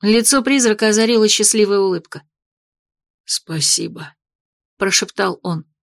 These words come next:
"Идёмте, я чувствую, что срок вашего пребывания в Загрании на исходе.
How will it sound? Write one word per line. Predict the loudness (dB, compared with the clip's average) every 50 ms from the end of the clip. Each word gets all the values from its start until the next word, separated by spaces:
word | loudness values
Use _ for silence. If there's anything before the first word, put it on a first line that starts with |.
| _ _ _ _ _ _ _ _ _ _ _ _ _ _ _ _ _ _ _
"Идёмте, | -6 -4 -2 0 2 2 2 2 2 0 -2 -2 -2
я | -4 -4 -2
чувствую, | 0 2 2 2 2 2 0 0 0
что | 0 0 0 0
срок | 0 2 2 2 0 0 2
вашего | 2 2 2 2 2 2 0 0
пребывания | 0 -2 0 0 0 0 2 0 0 0 -2 -2
в | 0
Загрании | -2 -2 -2 -2 -2 -2 -2 -2 -2 0
на | 0 0 0
исходе. | -2 -2 -2 -4 -8 -8 -10 -14